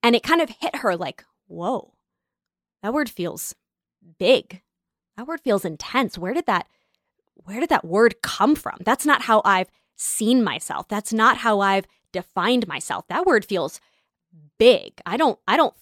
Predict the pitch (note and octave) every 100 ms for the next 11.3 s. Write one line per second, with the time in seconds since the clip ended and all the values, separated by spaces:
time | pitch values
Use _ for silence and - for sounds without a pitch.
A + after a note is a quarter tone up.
0 | - B3 B3+ F#3 F3+ F3+ - G3 F3+ F3+
1 | F#3+ G#3+ A#3 G3+ F3+ F3+ F3 E3 F#3 -
2 | - C#4 C4+ - G#3+ A3 F#3 F3+ - F3
3 | E3+ - E3+ - C#2+ _ _ _ _ _
4 | _ _ _ _ _ _ _ - C4 C#4
5 | C4+ C4 D4 A4 - - - A#3 A3 -
6 | G#3 F3+ F3+ G3 F#3+ F#3+ - F#3 C4 -
7 | F3+ - - A3 G#3 A#3+ B3 - A#3 A3+
8 | A3 - G#3 F#3+ F#3 F3 F3+ E3 - F3
9 | E3+ F3+ G2+ G2+ - _ _ _ _ _
10 | _ _ _ _ _ _ _ _ F#3 F#3+
11 | G3+ F#3